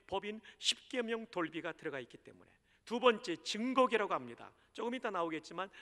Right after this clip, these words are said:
몇 가지 증거가 이 안에 있기 때문입니다. 세 번째, 언약궤라고 합니다. 우리를 속죄하시고 하나님의 백성 삼으신 언약이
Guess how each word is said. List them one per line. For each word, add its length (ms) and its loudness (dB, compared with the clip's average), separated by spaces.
몇 320 0
가지 280 2
증거가 500 -2
이 140 -2
안에 260 2
있기 220 -8
때문입니다. 520 -12
세 200 0
번째, 380 4
언약궤라고 680 6
합니다. 420 -2
우리를 400 4
속죄하시고 880 4
하나님의 480 2
백성 340 -4
삼으신 480 -2
언약이 540 2